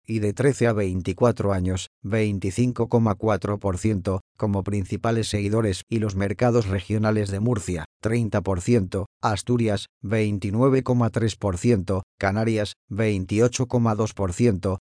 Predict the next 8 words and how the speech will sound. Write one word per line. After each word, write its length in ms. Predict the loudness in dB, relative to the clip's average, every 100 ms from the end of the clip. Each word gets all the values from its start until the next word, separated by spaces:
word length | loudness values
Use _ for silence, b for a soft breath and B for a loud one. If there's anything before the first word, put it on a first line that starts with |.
| _
Galicia, 580 | -8 -2 -2 -2 -2 -4 -6 -6
veintisiete 840 | -2 0 0 0 0 0 2 0
coma 260 | 2 2 2
tres 260 | 0 -2
por 200 | -2 -2
ciento, 480 | 2 2 2 -2 -4 -8
y 120 | -8 -2
Baleares, 600 | 0 0 0 0 -4